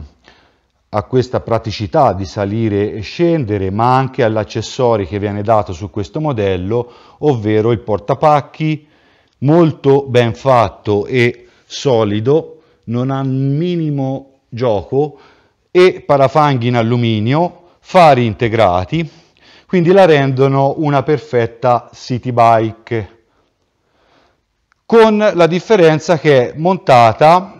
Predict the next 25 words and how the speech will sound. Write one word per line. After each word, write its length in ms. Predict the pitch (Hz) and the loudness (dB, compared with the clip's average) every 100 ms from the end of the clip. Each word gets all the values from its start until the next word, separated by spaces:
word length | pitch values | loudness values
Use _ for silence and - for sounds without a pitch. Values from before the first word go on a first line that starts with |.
| - | -4
e 160 | 156 | 2
ha 140 | 139 120 | 4 4
caratteristiche 920 | 165 160 160 196 131 120 - 131 123 | 2 0 0 0 -2 -4 -6 -2 0
da 160 | 117 117 | 2 2
mountain 520 | 135 175 127 110 101 | 0 -2 -2 -4 -2
bike, 460 | 98 90 92 - 127 | -2 -2 -4 -8 -8
quindi 240 | 180 147 | -4 -4
ci 160 | - 147 | -6 -4
permette 420 | 170 160 143 135 | -4 -2 -2 -2
di 120 | 139 | -2
essere 320 | 143 113 135 | -2 -2 -4
utilizzata 640 | 120 139 139 123 131 110 92 | -4 -4 -6 0 0 0 -4
durante 400 | 123 151 135 117 | -4 -4 -4 -6
la 60 | |
settimana 640 | 113 180 180 185 131 127 135 | -6 -6 -6 -2 -2 -2 -4
e 100 | 175 | -2
il 120 | 160 | -4
fine 240 | - 127 107 | -4 -6 -6
settimana 680 | 147 - 185 104 104 117 123 - - _ | -8 -6 -4 -2 -2 -4 -6 -12 -20 _
per 160 | - 143 | -2 0
i 60 | 135 | 2
vostri 400 | 131 117 - 175 | 2 0 -4 -4
trail 600 | 117 107 104 113 117 117 - - _ - | -2 0 -2 -2 -4 -6 -12 -20 _ -6
o 120 | 131 | -6
fuoristrada, 1040 | - 123 110 - 104 90 98 110 110 _ | -2 -2 -2 -2 0 0 2 -2 -4 _